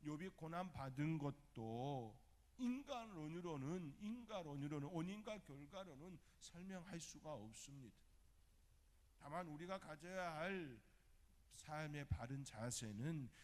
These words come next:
이 일을 통하여 내가, 우리가, 우리 가정이, 우리 공동체가 무엇을 깨닫기를 원하시는가,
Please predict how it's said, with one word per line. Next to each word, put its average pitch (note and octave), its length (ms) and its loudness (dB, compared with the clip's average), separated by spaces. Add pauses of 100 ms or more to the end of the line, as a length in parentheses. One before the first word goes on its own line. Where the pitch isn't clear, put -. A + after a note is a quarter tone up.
(140)
이 B3+ 260 4
일을 A3 280 2
통하여 G3+ 600 0
내가, D3 920 -2 (180)
우리가, D#3 1000 -2 (160)
우리 E3 260 -2
가정이, E3+ 960 2 (140)
우리 F3 200 2
공동체가 F3 1400 0 (180)
무엇을 F#3+ 520 2
깨닫기를 A3 540 0
원하시는가, D3+ 1700 2